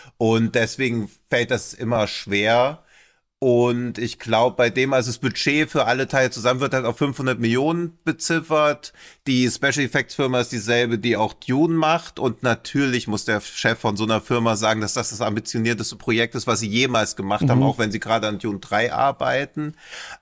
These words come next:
Speaker 1: Aber weiß nicht, ob das reicht. Hans Zimmer macht die Musik unter anderem.
Speaker 2: Unser Mann in Hollywood, ja, wollte ich
Speaker 1: Unser
Speaker 2: gerade
Speaker 1: Mann
Speaker 2: sagen,
Speaker 1: in
Speaker 2: ist auch mit
Speaker 1: Hollywood,
Speaker 2: dabei,
Speaker 1: jetzt auch in
Speaker 2: genau.
Speaker 1: Bollywood.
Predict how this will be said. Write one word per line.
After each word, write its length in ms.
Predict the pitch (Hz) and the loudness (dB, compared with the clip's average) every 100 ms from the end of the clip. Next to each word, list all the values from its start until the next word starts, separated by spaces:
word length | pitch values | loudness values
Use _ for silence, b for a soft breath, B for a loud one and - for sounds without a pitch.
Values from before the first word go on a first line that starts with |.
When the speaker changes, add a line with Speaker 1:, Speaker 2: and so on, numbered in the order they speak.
| _ | _
Speaker 1:
Aber 880 | - 117 123 113 117 117 113 117 - _ _ | 0 2 2 2 2 4 4 2 -2 _ _
weiß 300 | 113 120 135 | 0 0 0
nicht, 140 | 131 175 | 0 -2
ob 80 | |
das 220 | - 117 107 | -2 0 2
reicht. 220 | 113 - | 0 0
Hans 280 | 117 - - | -2 0 0
Zimmer 240 | 139 135 | 0 0
macht 180 | 127 - | -2 0
die 60 | |
Musik 520 | 113 113 98 131 175 - | 0 0 -2 -4 -4 -4
unter 260 | 147 143 | -4 -2
anderem. 120 | - 156 | 2 4
Speaker 2:
Unser 120 | 156 | 6
Mann 140 | 156 | 6
in 80 | 151 | 6
Hollywood, 360 | 139 175 135 123 | 6 6 4 4
ja, 120 | 131 | 2
wollte 160 | 131 131 | 2 2
ich 40 | |
Speaker 1:
Unser 160 | 117 120 | 2 4
Speaker 2:
gerade 40 | 113 | 4
Speaker 1:
Mann 80 | 113 | 4
Speaker 2:
sagen, 120 | 117 | 4
Speaker 1:
in 20 | |
Speaker 2:
ist 60 | 110 | 4
auch 60 | |
mit 80 | - - | 4 4
Speaker 1:
Hollywood, 140 | 160 165 127 | 4 4 2
Speaker 2:
dabei, 140 | - 123 | 2 0
Speaker 1:
jetzt 180 | 117 | 2
auch 140 | 123 113 | 2 2
in 80 | - | 2
Speaker 2:
genau. 60 | |
Speaker 1:
Bollywood. 680 | 120 135 156 160 165 - - | 0 2 4 4 4 -2 -12